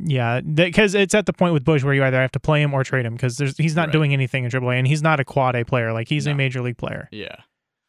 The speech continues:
Speaker 1: So that's, you gotta figure that out.
Speaker 2: Uh, and it's not that we, like,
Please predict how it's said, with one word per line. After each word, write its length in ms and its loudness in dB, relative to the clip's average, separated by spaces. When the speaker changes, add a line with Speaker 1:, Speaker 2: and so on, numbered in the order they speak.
Speaker 1:
So 320 -2
that's, 360 -6
you 140 -6
gotta 180 0
figure 220 -4
that 100 -2
out. 220 -8
Speaker 2:
Uh, 300 -10
and 160 -4
it's 180 -8
not 200 -4
that 160 -6
we, 240 -6
like, 380 -10